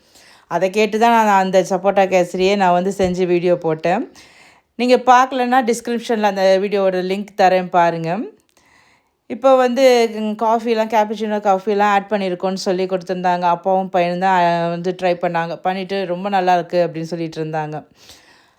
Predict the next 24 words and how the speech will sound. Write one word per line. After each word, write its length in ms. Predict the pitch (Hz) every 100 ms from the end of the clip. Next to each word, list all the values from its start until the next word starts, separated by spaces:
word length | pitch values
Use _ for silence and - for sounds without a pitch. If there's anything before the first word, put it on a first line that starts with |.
| _ _ _ 233
இவங்க 180 | 254
எல்லாரும் 280 | 262 262 247
தான் 120 | 262
அங்க 140 | 262 226
ஒர்க் 300 | 196 190 220
பண்றவங்க. 460 | 214 202 185 185 214 254 -
நல்லா 520 | 190 196 208 202 196
நடந்துக்கிற 540 | 190 190 202 208 202 196
விதம்லாம் 320 | 185 190 196
ரொம்ப 220 | 196 185
நல்ல 240 | 190 180 180
விதமா 260 | 185 196
நடந்துக்கிட்டாங்க. 640 | 185 175 175 175 175 170 175 214 - - _
எனக்கு 320 | - 214 247 269
அந்த 240 | 240 233
ஹோட்டல் 340 | 214 220 226
இது 160 | 214 214
ரொம்ப 240 | 202 202
பிடிக்கும். 380 | 202 208 214 220
அதனால 300 | 190 185 190
நான் 180 | 196 185
அங்க 120 | 175
போயிருந்தேன் 400 | 180 180 175 170
சாப்பிட. 360 | 165 165 160 165